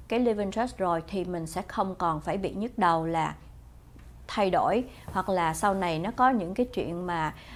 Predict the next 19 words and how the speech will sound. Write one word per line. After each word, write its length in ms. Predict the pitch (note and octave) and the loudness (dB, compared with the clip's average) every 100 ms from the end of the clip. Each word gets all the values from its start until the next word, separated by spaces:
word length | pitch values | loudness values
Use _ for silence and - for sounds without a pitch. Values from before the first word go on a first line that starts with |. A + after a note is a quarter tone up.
| - | -16
ờ, 180 | - E3+ D#3 | -4 -4 -2
khúc 220 | C4 C4 | -4 4
mắc 200 | B3+ C#4 | 4 4
ở 140 | - | -2
trong 500 | G3+ A3+ G3 G3 F#3+ | -2 0 2 0 -4
cái, 400 | F#3+ A3+ A#3 A#3 | -2 0 2 4
ờ, 160 | G#3+ F#3 | 2 2
những 240 | F3+ C3+ | 0 0
người 200 | A3+ F#3+ | 0 0
thừa 260 | E3 F#3 E3 | 0 -4 -4
kế 400 | - F#3 G3+ B3+ | -4 0 2 2
tài 140 | B3+ E3 | 0 0
sản 260 | - - | -2 -6
của 160 | G3+ F#3 | -4 -2
mình. 220 | G3+ F3+ E3 - - - - - - | 0 -2 -4 -14 -18 -18 -18 -16 2
Trong 160 | A3 | 2
khi 120 | G#3+ | 2
cái 160 | G3+ A#3+ | 2 2
will 400 | G#3+ G#3+ G#3 F#3+ | 4 8 8 6